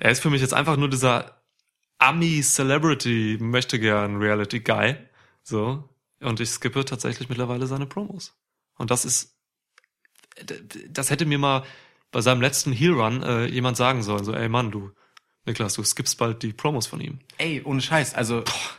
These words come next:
Speaker 2: in, in diesem Podcast wurde nicht selten darüber gesprochen, dass The Miz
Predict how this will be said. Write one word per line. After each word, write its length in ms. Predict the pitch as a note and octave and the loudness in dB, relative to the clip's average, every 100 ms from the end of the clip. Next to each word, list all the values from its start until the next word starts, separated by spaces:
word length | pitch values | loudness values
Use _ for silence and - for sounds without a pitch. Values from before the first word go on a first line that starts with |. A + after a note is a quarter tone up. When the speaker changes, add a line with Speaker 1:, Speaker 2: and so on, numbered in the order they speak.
| - | 0
Speaker 2:
in, 220 | E3+ F3 | 2 4
in 360 | - F#3 G#3+ D#3 | 4 6 6 6
diesem 320 | G3+ E3+ D3+ | 4 4 2
Podcast 600 | D3 F3+ - A2 F#2+ G#2+ | 0 -2 0 0 0 0
wurde 200 | D3+ C3+ | 2 4
nicht 320 | D#3 F3 - | 2 2 -2
selten 300 | B2+ D#3 C3 | 2 4 4
darüber 300 | A2 A2+ A#2 | 2 2 0
gesprochen, 460 | A2 - - C3+ A2 | -2 -2 -2 0 2
dass 180 | A2 - | 2 2
The 120 | A#2 | 2
Miz 360 | B2 E3 - | 4 4 0